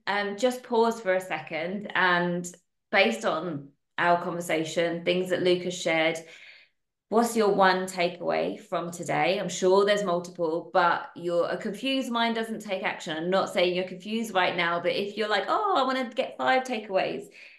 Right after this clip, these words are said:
it probably won't have the same impact as if you just reflect and choose one key takeaway from today. And I want it to be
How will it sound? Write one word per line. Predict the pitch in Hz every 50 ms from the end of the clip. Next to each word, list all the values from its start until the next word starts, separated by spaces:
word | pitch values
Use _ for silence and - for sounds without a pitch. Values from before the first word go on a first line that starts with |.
| _ _ _ _ _ _ _ _ _ -
it | 151 147 - - - -
probably | 254 254 233 247 240
won't | 220 226 214 202 -
have | 202 208 - -
the | 208
same | - 202 180 180 185
impact | 180 180 180 180 180 - - -
as | 180 175
if | 185 185 185
you | 196 185 180
just | 196 220 214 -
reflect | 226 220 220 - 185 165 - - - -
and | 180 180
choose | 175 - 214 196 190 185 175 175
one | 180 170 165 190 196 196 196 208 226 240 226 - - _ _ _ _ -
key | - - 208 196 190 190 190 190 190 - - _
takeaway | - - 180 160 - - - 165 165 160 180 202 233 - - -
from | 175 165 160 165 170
today. | - 170 151 156 151 151 156 180 220 220 - - - - - - - _ _ _ _ -
And | - 202 202
I | 190 190
want | 190 196 220 233
it | 262 - -
to | - 240 254
be | - 226 226 214 214 196 190 175 - - - -